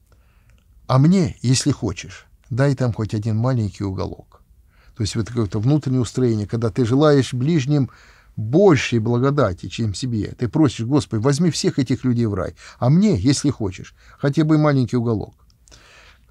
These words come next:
И далее произошло очень знаковое событие,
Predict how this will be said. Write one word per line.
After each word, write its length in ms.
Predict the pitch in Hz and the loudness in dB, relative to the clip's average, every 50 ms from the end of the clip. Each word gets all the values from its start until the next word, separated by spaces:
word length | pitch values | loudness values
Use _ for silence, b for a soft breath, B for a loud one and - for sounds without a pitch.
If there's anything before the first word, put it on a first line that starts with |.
| _ _ _ _ _ _ _ - | _ _ _ _ _ _ _ -6
И 80 | 113 101 | -2 2
далее 300 | 101 143 160 151 135 123 | 2 4 4 4 4 4
произошло 580 | - 123 123 98 127 120 - - 135 135 127 123 - - - | 2 2 0 2 2 0 0 0 0 2 2 0 -2 -4 -6
очень 480 | - - - 127 - - 123 123 120 113 - | -6 -4 -2 -2 -2 0 0 0 0 -2 -2
знаковое 520 | - 107 107 131 139 131 - - 123 120 | -4 -2 2 4 4 4 4 2 0 0
событие, 600 | 104 - 120 123 160 208 175 135 123 117 110 - | 0 0 0 0 0 0 2 2 2 2 2 -2